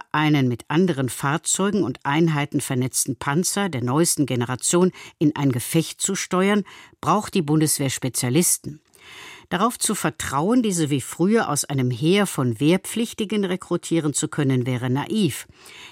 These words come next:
Je anspruchsvoller die Aufgaben, desto größer der Wettbewerb um die besten Köpfe.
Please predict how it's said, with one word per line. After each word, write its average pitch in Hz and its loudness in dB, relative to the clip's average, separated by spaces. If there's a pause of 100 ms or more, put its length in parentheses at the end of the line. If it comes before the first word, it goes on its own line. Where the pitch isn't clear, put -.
Je - -8
anspruchsvoller 151 0
die 117 -10
Aufgaben, 160 2
desto - -6
größer 170 0
der 120 -2
Wettbewerb 139 -2
um 151 -2
die 143 -2
besten 139 0
Köpfe. - -4